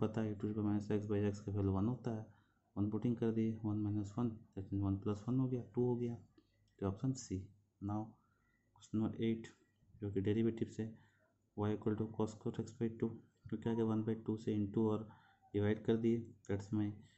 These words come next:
आ गया क्या अंदर में टू cos square x by टू, हमको पता है two cos square theta जो होता है वन plus cos theta का फॉर्मूला होता है, one plus cos टू theta का formula होता है, that's why बैठा दिया वन plus cos x उसको derivative किए,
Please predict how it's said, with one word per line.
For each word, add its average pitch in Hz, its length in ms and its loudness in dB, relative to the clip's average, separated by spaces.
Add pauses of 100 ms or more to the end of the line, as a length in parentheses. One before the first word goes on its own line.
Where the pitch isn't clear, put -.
(340)
आ 104 80 -6
गया 107 200 -2
क्या 110 180 0
अंदर 107 200 2
में 113 180 2 (480)
टू 113 80 4 (220)
cos 110 160 2 (120)
square 113 280 0
x 113 180 -10
by 113 100 0
टू, 117 180 -12
हमको 110 300 -2
पता 110 300 -2
है 101 140 -4 (720)
two 117 200 2
cos 110 180 0
square 110 220 -2 (320)
theta 110 260 0
जो 107 100 2
होता 101 280 -2
है 101 60 2
वन 104 160 2 (100)
plus 110 280 0
cos 110 240 0
theta 110 280 -4
का 113 60 0
फॉर्मूला 113 360 0
होता 110 240 -4
है, 110 100 -8 (1300)
one 101 180 0
plus 110 240 -4
cos 107 180 -6
टू - 80 -2
theta 110 220 -2
का 113 120 0
formula 113 300 4
होता 107 260 -2
है, 101 240 -8
that's 104 240 -6
why 107 100 -2
बैठा 107 240 -4
दिया 110 120 0
वन 104 160 0
plus 107 260 -4
cos - 260 -14
x - 180 -18 (1000)
उसको 101 180 -4
derivative 110 560 0
किए, 113 200 0